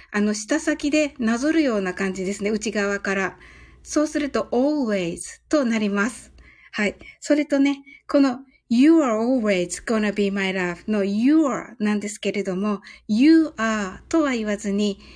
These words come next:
Youを言ったらすぐに巻き舌をする準備をしてください。なので、You areとなります。はい。You are always gonna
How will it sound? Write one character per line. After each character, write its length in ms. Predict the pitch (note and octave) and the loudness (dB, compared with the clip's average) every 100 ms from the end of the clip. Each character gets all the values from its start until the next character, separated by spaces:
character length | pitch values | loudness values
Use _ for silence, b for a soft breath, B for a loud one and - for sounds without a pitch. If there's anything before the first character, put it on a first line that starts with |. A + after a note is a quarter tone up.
| B - | B -6
You 480 | G#3 A#3+ D#4+ E4+ D4 | 0 6 6 6 2
を 60 | |
言 140 | A#3+ G#3 | -2 -4
っ 20 | |
た 200 | - F3+ | -2 -2
ら 140 | F3+ | -2
す 240 | - - D#4+ | -2 2 4
ぐ 120 | D#4 | 4
に 160 | C4 | 2
巻 360 | G#3 G3 G3+ A#3 | 2 -2 -4 -6
き 20 | |
舌 320 | B3 B3 C4 | -4 -2 -2
を 80 | C4 | -4
す 160 | B3+ C#4 | -4 -2
る 140 | C#4 | -2
準 180 | C4+ C#4 | 0 0
備 140 | A#3+ | 0
を 60 | F#3+ | -4
し 100 | - | -6
て 80 | E3+ | -8
く 100 | F3+ | -6
だ 140 | F3+ | -6
さ 200 | - E3+ | -6 -6
い。 100 | - - B B B B B | -8 -14 B B B B B
な 160 | B3 B3 | 0 2
の 100 | G#3 | 2
で、 220 | G3+ G3 B B - | 0 -2 B B -2
You 460 | G3+ A3+ C#4 D#4 D4+ | 2 4 6 6 4
are 240 | G#3+ E3 - - - - | 2 -4 -10 -20 -20 0
と 200 | - G3+ | 0 2
な 120 | G3 | -2
り 120 | F#3+ | -2
ま 180 | F3+ F#3+ | -2 -4
す。 180 | - - _ _ _ _ _ - | -8 -20 _ _ _ _ _ -10
は 160 | G#3 | -6
い。 140 | F3 - b b b b - | -6 -8 b b b b -2
You 540 | G#3 B3 C4+ D4+ D4+ | 0 4 4 4 2
are 320 | B3 G3 F#3 - | 0 -2 -6 -4
always 720 | A#3+ C4 A#3+ G#3 G3 F#3+ - - | 0 2 2 2 0 -2 -8 -6
gonna 460 | A3 G#3 G3 F3+ | 0 0 0 -4